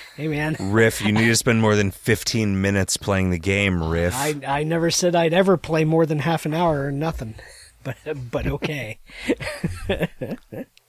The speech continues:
Speaker 2: Gentlemen, I've had a long time recording episode number three hundred seventy of Video Games Hot Talk with you, and I hope we do it again real soon. Slightly shorter, three seventy-one. And listeners,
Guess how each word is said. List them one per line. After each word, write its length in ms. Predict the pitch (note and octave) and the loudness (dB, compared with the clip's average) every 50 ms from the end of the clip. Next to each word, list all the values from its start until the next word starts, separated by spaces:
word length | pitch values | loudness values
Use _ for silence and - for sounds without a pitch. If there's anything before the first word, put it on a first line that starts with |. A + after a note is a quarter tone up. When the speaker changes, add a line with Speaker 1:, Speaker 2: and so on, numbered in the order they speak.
| _ _ _ _ _ _ _ _ _ _ _ _ _ _ _ _ _ _ _ - - - _ _ _ _ _ _ _ _ _ _ _ _ _ _ _ _ _ _ - - - - - | _ _ _ _ _ _ _ _ _ _ _ _ _ _ _ _ _ _ _ -20 -20 -20 _ _ _ _ _ _ _ _ _ _ _ _ _ _ _ _ _ _ -20 -20 -20 -12 -4
Speaker 2:
Gentlemen, 460 | - D3 D#3+ E3 D#3+ D#3+ D#3+ D#3 C#3 - _ _ _ _ _ _ _ _ _ _ _ _ _ _ _ _ _ _ _ _ _ _ _ _ _ _ _ _ _ _ _ _ _ _ - | 0 0 2 2 2 2 0 0 -2 -4 _ _ _ _ _ _ _ _ _ _ _ _ _ _ _ _ _ _ _ _ _ _ _ _ _ _ _ _ _ _ _ _ _ _ -4
I've 160 | - A2 G#2+ | -2 0 0
had 120 | A#2+ B2 A2 | 2 2 0
a 60 | G#2 | 0
long 440 | G2 F#2 G2+ G#2+ G#2+ G#2+ G#2+ G#2+ G2+ | 0 0 0 0 0 2 0 0 0
time 340 | G2 G#2 F#2+ F2+ E2 D#2+ E2 | 0 0 0 0 -2 -4 -6
recording 360 | E2 - - F2+ E2+ E2+ E2 | -4 -2 -2 -2 -2 -2 -6
episode 300 | E2 D#2+ - - F2+ E2+ | -6 -6 -6 -6 -6 -4
number 200 | E2+ E2+ E2 E2+ | -4 -4 -6 -6
three 140 | - - F#2 | -4 -2 -2
hundred 260 | - - - - - - | -2 0 0 0 0 2
seventy 300 | - F#2+ F2 E2+ F2+ - E2+ | 2 2 2 4 2 2 2
of 80 | E2 | 2
Video 320 | - F2 - F2 F2 E2+ E2+ | 2 2 2 2 2 0 0
Games 280 | E2+ F2 F2+ F2+ - | -2 -2 -2 -2 -4
Hot 180 | - - F2 F2 | -2 -2 -4 -2
Talk 200 | - F#2 F#2 - | -2 0 0 0
with 140 | G2+ - - | -2 -2 -2
you, 160 | G2+ F#2 F#2+ - - - - - - - A#2 - - | -2 0 -2 -2 -6 -10 -16 -8 -4 -4 -4 -4 -2
and 120 | - G#2+ | -2 2
I 20 | A2 | 4
hope 200 | C3+ C#3+ D3 D3 | 4 4 4 2
we 60 | C3+ | 0
do 180 | A2+ B2+ A#2+ A#2 | 0 2 2 2
it 80 | G#2+ | 0
again 260 | G#2+ G#2 G#2 F#2 F2+ | 2 2 2 2 2
real 160 | F2 F2 F2 E2 | 0 -2 -2 -2
soon. 400 | - - F2+ E2 D#2+ E2+ E2 - - - - - - - - | -2 -4 -4 -4 -6 -6 -10 -12 -14 -20 -20 -20 -20 -20 -16
Slightly 400 | - - - A#2 A#2 G#2+ - F#2+ | -12 -6 -4 -2 -2 -2 -4 -6
shorter, 440 | - - - F2 D#2+ D#2+ E2 D#2 - - - - - - | -6 -4 -4 -4 -4 -4 -4 -6 -8 -8 -8 -10 -8 -8
three 140 | - F#2 F2+ | -6 -6 -6
seventy-one. 720 | - - F2+ F2 F2 F2 F2+ G#2 G#2 F#2+ E2+ E2 E2 D#2+ _ _ _ _ _ _ _ _ - - - | -4 -2 -2 -2 -2 -4 -4 -6 -6 -6 -6 -6 -8 -12 _ _ _ _ _ _ _ _ -16 -12 -8
And 120 | G2+ G#2+ | -4 -4
listeners, 520 | A#2 A#2+ - - B2+ A#2+ A#2 - - - | -2 -2 -2 -4 -4 -4 -4 -4 -6 -8